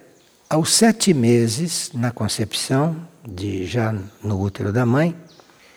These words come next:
ele já estava sem sensualidade.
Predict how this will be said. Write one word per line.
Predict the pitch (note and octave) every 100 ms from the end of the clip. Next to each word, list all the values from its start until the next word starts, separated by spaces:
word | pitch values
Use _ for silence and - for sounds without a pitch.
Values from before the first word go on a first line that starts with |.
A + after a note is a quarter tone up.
| _ _
ele | A#2+ A#2 C3 C#3 C#3 C3 A2+ G#2 G2+
já | G#2 B2+
estava | B2 - A#2+ B2+ C3 D3 D3 C#3 - _ _ _ _ -
sem | - - - A#2 A#2 A#2
sensualidade. | - C3 A#2 B2+ A#2 A2+ F#2 F2 - - -